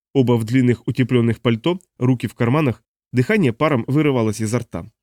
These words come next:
Капитан Невис понизила температуру, чтобы всё лучше сохранилось. Сперва он всё отрицал. Покачав головой, сообщила Невис. Мол, отключился, а потом обнаружил её в таком состоянии.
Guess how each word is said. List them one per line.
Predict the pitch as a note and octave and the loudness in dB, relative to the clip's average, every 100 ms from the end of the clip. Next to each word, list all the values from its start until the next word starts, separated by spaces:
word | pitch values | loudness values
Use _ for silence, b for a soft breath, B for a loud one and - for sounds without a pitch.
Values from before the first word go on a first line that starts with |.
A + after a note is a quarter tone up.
| _ _ _ | _ _ _
Капитан | C3 A#2+ A#2+ A#2+ | -2 0 0 0
Невис | D#3 D3 - | 0 0 -2
понизила | B2 C3 A2 A2+ | 2 2 2 0
температуру, | A2+ A#2 A#2 A#2 - E3+ A2 _ _ | 0 -2 -2 -2 0 0 -2 _ _
чтобы | - B2 A#2 | -6 -2 0
всё | A2 F3+ | 0 0
лучше | C#3+ A#2+ G#2+ | 0 -2 -4
сохранилось. | - - C3+ G#2 D#2 F2 - _ _ _ _ _ - | -6 -4 -4 -4 -6 -12 -16 _ _ _ _ _ -20
Сперва | - A#2 G#2+ G#2+ | -4 0 0 0
он | G2+ | -2
всё | - A2 | 0 -2
отрицал. | G#2+ B2 - E2 - _ _ _ | 0 -6 -6 -10 -12 _ _ _
Покачав | B2 B2 A#2 A2+ | -4 -2 0 -2
головой, | G#2+ A2+ D#3+ | 0 0 0
сообщила | F#3 A#2+ G#2+ - A#2+ | 0 -2 -4 -2 -2
Невис. | G#2 F2 F2 - _ _ _ - | -2 -6 -10 -16 _ _ _ -2
Мол, | A#2 A2 | 2 2
отключился, | A2 - A2 C#3+ C#3+ - G2 - _ | 0 -2 -2 0 -2 -2 -8 -10 _
а | G#2 | -6
потом | A2+ A#2 A2 | -2 -2 -2
обнаружил | A#2+ G2 A2 C#3+ B2 G#2+ | -2 0 0 2 0 0
её | G#2+ G#2 | 0 0
в | |
таком | G#2+ - G#2 | -4 -6 -6
состоянии. | G#2+ - G#2 F2+ F2 E2+ | -6 -4 -4 -2 -6 -10